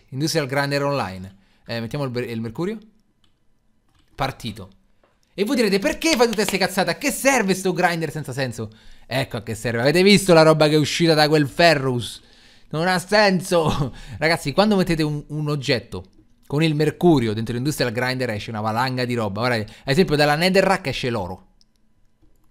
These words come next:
A buffo. Dall'oro esce tre oro e, e un pezzo di copper e un pezzo di nickel. Proprio a buffo. Cioè roba... Moltiplicazioni no sense. E nel caso del ferrous, ragazzi, ci esce tre nickel, cioè triplichiamo il ferrous, esce anche il platino.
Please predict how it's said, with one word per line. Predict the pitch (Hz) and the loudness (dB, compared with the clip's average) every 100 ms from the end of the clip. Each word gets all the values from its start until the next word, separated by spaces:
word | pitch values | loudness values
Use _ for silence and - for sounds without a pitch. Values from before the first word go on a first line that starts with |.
| _ - | _ -12
A | 110 | -8
buffo. | 127 - 90 - - _ | -8 -8 -14 -16 -20 _
Dall'oro | - 147 214 208 | -2 2 2 2
esce | 170 170 | 2 0
tre | 151 180 196 | -2 0 2
oro | 196 170 139 135 | 4 2 2 0
e, | 131 - - _ | -2 -4 -12 _
e | - | -4
un | 160 160 - | -2 -4 -4
pezzo | 208 - | -4 -2
di | 165 | -6
copper | 160 208 202 | -2 -4 -2
e | 165 | -4
un | |
pezzo | 170 - | -4 -6
di | 151 | -6
nickel. | 143 107 98 | -6 -8 -10
Proprio | 127 127 | -8 -8
a | |
buffo. | 123 113 - 98 - | -8 -8 -10 -14 -8
Cioè | 127 | -6
roba... | 156 139 135 - _ _ - | -4 -4 -6 -12 _ _ -6
Moltiplicazioni | 151 170 160 175 - 190 | -2 0 0 0 -2 -4
no | 147 139 | -4 -6
sense. | 107 92 101 - _ _ _ _ _ _ _ _ _ - 180 | -8 -8 -12 -16 _ _ _ _ _ _ _ _ _ -6 -2
E | 147 | 0
nel | 147 | -2
caso | 139 170 139 | 0 0 2
del | 185 | 0
ferrous, | 185 127 123 123 | 0 -2 -2 -6
ragazzi, | 120 117 123 | -6 -6 -6
ci | 139 | -6
esce | 113 120 110 | -6 -8 -4
tre | 170 160 | -2 -2
nickel, | 131 143 113 117 101 | -2 -4 -4 -8 -6
cioè | 113 | -8
triplichiamo | 117 135 110 135 113 151 147 123 110 | -4 -6 -2 -4 -2 2 2 2 -2
il | 101 | -4
ferrous, | - 123 120 127 - | -4 -4 -2 -6 -8
esce | 131 151 | -12 -10
anche | 151 - | -12 -12
il | |
platino. | - 101 90 98 | -12 -12 -12 -16